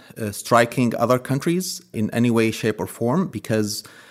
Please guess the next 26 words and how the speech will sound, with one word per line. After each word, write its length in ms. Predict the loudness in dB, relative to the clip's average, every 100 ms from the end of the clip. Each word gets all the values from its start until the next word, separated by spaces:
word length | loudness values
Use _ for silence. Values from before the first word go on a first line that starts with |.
| -20 -4
history 340 | -4 2 4
has 200 | 6 4
shown 380 | 2 0 2 4
that 420 | 6 6 4 -2 -6
when 120 | 0
the 60 | 4
U 60 | 2
S 100 | 4
government 440 | 2 4 2 0
intervenes, 580 | -4 -2 2 2 2 -2
it's 240 | -10 -2
never 520 | 2 4 4 4 0 -10 _ _ _ _ _ -12
because 480 | -8 4 4 4 0
of 240 | -4 -6 -2
humanitarian 760 | 2 4 2 2 0 2 2
reasons. 500 | 2 2 2 0 -4 -18 _ _ -20 -20 -20 -20 _
But 280 | -10 -2 2
at 60 | 2
the 80 |
same 200 | 2 2
time, 360 | 4 4 6 4
we 80 | 2
have 380 | 2 2 2 0
to 420 | 2 4 2 0
realize 520 | 2 4 6 6 2
that 520 | 2 4 4 2 -8